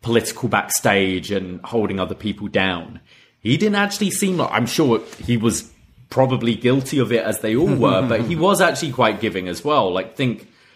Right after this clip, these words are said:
Speaker 1: um, I mean, obviously, famously, the One Two Three Kid, Sean Waltman, and,
Speaker 2: Yeah.
Speaker 1: um, and even stuff like Tanahashi, the D D P win on W C W, things like that. Like, he helped make people, you know? So,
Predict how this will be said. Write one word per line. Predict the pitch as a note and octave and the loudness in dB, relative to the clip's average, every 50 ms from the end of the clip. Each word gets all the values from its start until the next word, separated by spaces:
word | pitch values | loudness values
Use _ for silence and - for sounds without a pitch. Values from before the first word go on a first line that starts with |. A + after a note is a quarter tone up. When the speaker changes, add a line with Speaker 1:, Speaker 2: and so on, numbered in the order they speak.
| _ _ _ - | _ _ _ 0
Speaker 1:
um, | A2 G#2+ G#2+ G2 F#2+ F2+ F2 - - | 2 2 4 4 2 0 -2 -6 -4
I | G2+ | -2
mean, | G#2 G2+ G2+ G#2 | -2 0 0 0
obviously, | G#2 G2+ A#2 G#2+ - - G#2+ F#2+ F#2+ - - | -2 -2 -2 -4 -4 -4 -6 -6 -6 -10 -6
famously, | - - A#2 A#2 A2+ G#2+ - - A2 G#2 G2 | -2 2 2 2 2 2 0 -2 -2 -2 -2
the | F2 G2 | 0 0
One | F2+ G2 G#2 G2 | 0 2 2 0
Two | G2+ G#2+ G#2 F#2+ | 0 -2 -2 0
Three | - C#3+ E3+ F3+ | 2 2 2 2
Kid, | B2+ - A2 F#2 D#2+ - | 0 0 -2 -2 -2 -2
Sean | - - A2 G2+ G2 F#2+ | -4 -2 -2 -2 0 2
Waltman, | G2 A2 A2+ A2+ - G2+ F#2+ F2 D#2+ D#2 C#2 - | 2 2 2 2 0 -2 -2 -2 -4 -6 -10 -6
and, | - F#2+ G2+ F#2+ F#2 F#2 F2+ F2 - - _ _ _ _ | -4 -2 -2 -2 -2 -4 -8 -10 -12 -16 _ _ _ _
Speaker 2:
Yeah. | - F#2 F2+ E2+ D#2+ - - | -12 -12 -10 -10 -8 -2 0
Speaker 1:
um, | F#2+ F#2 F2+ F2+ F2+ F2+ E2+ - - _ _ _ _ _ _ _ _ _ _ _ _ - | 2 2 2 2 0 -4 -8 -12 -16 _ _ _ _ _ _ _ _ _ _ _ _ -4
and | G2 G2+ G2+ G#2 G#2 G#2 G2+ G2+ G2+ | -2 0 2 2 0 0 -2 -2 -4
even | F2+ - A#2 C3 C#3+ C#3+ C3 G#2+ | -4 0 0 2 2 2 0 0
stuff | - - G2+ F2+ - - | 0 -2 -4 -4 -2 0
like | F#2+ F2+ - | -2 -2 -2
Tanahashi, | - G2 F2+ E2+ E2 F#2 F2+ - - F#2 F2+ D#2 | -2 -4 -4 -4 -2 -4 -4 -4 -4 -8 -6 -2
the | E2+ G#2+ G#2+ | -2 0 -2
D | G#2+ - - C3+ C3 | 0 2 2 4 4
D | B2+ C3+ C3 | 4 2 2
P | C3 - C#3+ E3 F3 F3 D3 B2 G2+ - - _ _ _ _ _ - | 0 0 0 0 0 0 -2 -4 -6 -8 -12 _ _ _ _ _ -12
win | - F#2+ G2+ F#2+ E2+ D#2 D#2+ C2+ C2+ C2+ - | -4 0 2 2 2 0 -4 -12 -16 -12 -8
on | - G2+ G2+ G2 | -4 -4 -2 2
W | G#2+ G2 G2+ G#2 G2+ | 0 0 0 0 -4
C | - - A2+ | -4 -6 -4
W, | F#2+ - B2+ C3+ C#3 A#2+ G2 F2 E2 | 0 0 0 2 2 -2 -4 -4 -4
things | - - C3+ C3 B2 - | -2 0 0 0 2 2
like | B2 G#2 - | 0 0 2
that. | - C#3+ B2 G2+ - - | 2 2 0 0 0 0
Like, | G3 G3+ G3+ | -2 -2 -2
he | - F3+ F3 | -4 -4 -2
helped | C3 B2+ D#3+ F3+ E3+ - - - - - | 0 2 2 2 2 -2 -6 -16 -14 -4
make | F2+ G2+ A#2 C#3+ C3+ - | 0 2 2 2 2 -2
people, | - A2+ G2 F2 - - E2 E2 | -4 -4 -4 -4 -4 -8 -8 -8
you | D#2 D#2 D#2+ | -8 -8 -6
know? | E2+ F2+ A2 C#3 D#3 | -4 -2 -2 -2 -2
So, | C#3 - - A#2+ G#2+ G2+ G2 F#2+ G2 | -4 -4 0 2 4 4 4 2 0